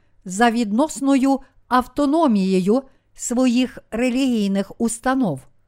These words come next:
Якщо ви вірите в Ісуса, то будете багаті, будете добре жити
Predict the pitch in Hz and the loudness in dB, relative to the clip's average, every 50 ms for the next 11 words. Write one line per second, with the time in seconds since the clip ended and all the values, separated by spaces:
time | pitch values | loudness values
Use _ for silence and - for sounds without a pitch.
0 | _ _ _ _ _ _ _ _ _ _ _ _ _ _ _ _ - 208 196 233 | _ _ _ _ _ _ _ _ _ _ _ _ _ _ _ _ -12 -4 2 2
1 | 240 233 - - - - 269 269 262 254 240 233 - - 196 202 240 233 226 202 | 2 2 2 -8 -8 -2 2 4 6 6 6 4 2 -2 -2 0 0 2 2 0
2 | 214 262 311 240 202 185 - - 170 180 202 - - _ _ _ _ - 185 170 | 0 0 0 0 0 -2 -2 -2 -2 -2 -4 -6 -12 _ _ _ _ -16 -14 -14
3 | 185 - - 262 320 339 - - 214 175 170 - - 175 190 226 - _ _ _ | -12 -6 -4 -4 -4 -4 -4 -4 -4 -4 -4 -4 -4 -6 -6 -6 -8 _ _ _
4 | _ _ _ _ _ - - 269 254 220 254 285 226 262 254 254 262 254 214 233 | _ _ _ _ _ -2 0 0 2 2 2 2 4 2 2 2 2 2 2 2
5 | 262 254 240 262 277 254 214 - - 147 151 160 180 - _ _ _ _ _ _ | 2 2 2 0 0 0 -2 -4 -6 -8 -8 -8 -10 -14 _ _ _ _ _ _
6 | _ _ _ - 202 208 240 247 220 233 233 - 240 226 202 240 247 220 208 226 | _ _ _ -10 -4 -2 0 2 2 2 2 2 0 2 4 4 4 4 4 2
7 | 226 220 196 185 247 285 285 - - 175 170 175 | 2 0 0 -2 -4 -4 -4 -4 -4 -4 -6 -6